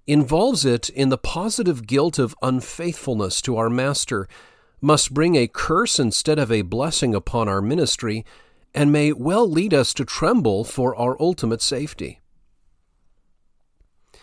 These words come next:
The devoted servant of God will find a measure of relaxation in turning from the more painful to the more soothing exercises of his work.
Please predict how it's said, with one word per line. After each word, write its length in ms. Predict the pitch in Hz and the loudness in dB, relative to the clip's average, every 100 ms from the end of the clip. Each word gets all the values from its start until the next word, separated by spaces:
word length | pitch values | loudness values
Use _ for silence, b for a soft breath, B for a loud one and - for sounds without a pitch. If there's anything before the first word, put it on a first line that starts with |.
| b b b b - | b b b b 0
The 100 | 151 | 2
devoted 400 | 156 175 269 339 | 4 4 4 2
servant 400 | - 180 135 110 | 2 0 0 -2
of 160 | 98 92 | -4 -2
God 380 | 120 107 95 | 2 2 2
will 260 | 90 101 110 - | 0 -2 -2 -2
find 360 | 147 147 165 | 0 2 2
a 60 | 120 | 2
measure 460 | 113 143 - 165 | 2 0 0 2
of 120 | 117 107 | 2 0
relaxation 880 | 120 104 95 - - 113 113 104 | -2 -2 -2 -2 -2 -2 -2 -4
in 140 | 82 85 | -4 -6
turning 460 | - 131 131 104 | -6 -2 0 0
from 180 | - 107 | -2 -2
the 100 | 92 | -2
more 260 | 92 87 82 | -2 -4 -4
painful 760 | - - 151 156 - 80 62 | -4 -2 0 0 0 -6 -10
to 140 | - 104 | -10 -6
the 100 | 101 | -2
more 220 | 101 98 | -2 -4
soothing 520 | - - 131 110 95 | -4 -2 -2 -2 -4
exercises 840 | 101 - - 104 - 85 78 87 95 | -8 -10 -8 -8 -6 -8 -8 -8 -8
of 100 | 87 | -8
his 160 | 92 | -8
work. 400 | 113 120 92 - | -8 -8 -8 -14